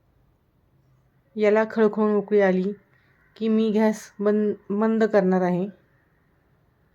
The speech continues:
व मंद आचेवरती आपल्याला हे मटण झाकण ठेवून व्यवस्थित शिजून घ्यायचे आहे. तुम्ही यामध्ये पाण्याचं प्रमाण कमी जास्त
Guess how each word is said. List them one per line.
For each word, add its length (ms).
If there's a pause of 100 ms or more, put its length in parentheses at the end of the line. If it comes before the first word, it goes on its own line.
(720)
व 120
मंद 280
आचेवरती 560
आपल्याला 320
हे 140
मटण 360 (800)
झाकण 380
ठेवून 220
व्यवस्थित 420
शिजून 380
घ्यायचे 280
आहे. 260 (2500)
तुम्ही 280
यामध्ये 360
पाण्याचं 420
प्रमाण 340
कमी 280
जास्त 260